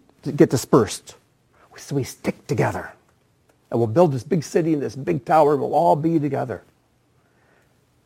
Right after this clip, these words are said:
Total rebellion against what God had commanded. God wanted Noah's sons to fill the earth, go out and fill the land. But they said, "No, no, no, no, let's stay all together." See that? You know what? We need to be, here's a,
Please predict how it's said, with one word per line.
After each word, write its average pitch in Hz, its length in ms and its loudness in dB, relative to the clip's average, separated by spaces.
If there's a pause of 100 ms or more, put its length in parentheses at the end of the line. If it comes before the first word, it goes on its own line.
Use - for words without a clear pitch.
(140)
Total 233 260 8
rebellion 156 480 6
against 113 300 -4
what 104 100 -8
God 101 180 -2
had 98 100 -10
commanded. 82 420 -12 (1080)
God 127 300 4
wanted 120 460 -2 (200)
Noah's 113 320 0
sons 143 500 -2
to - 100 -16
fill 113 240 -6
the 110 120 -2
earth, 95 280 -8
go 123 100 -8
out 151 100 -6
and 131 80 -16
fill 135 260 -4
the 123 80 -4
land. 117 380 -6
But 95 80 -8
they 127 40 -6
said, 95 180 -8
"No, 110 100 -10
no, 147 120 -14
no, 160 140 -14
no, 175 180 -16
let's 143 180 -16
stay - 240 -8
all 120 160 -8
together." 135 380 -12 (1080)
See 123 220 0
that? 185 220 -2 (1300)
You 170 80 4
know 214 160 6
what? 226 320 2
We 220 160 2
need 254 160 0
to 160 60 -4
be, 156 240 4
here's 254 380 -2
a, 165 180 6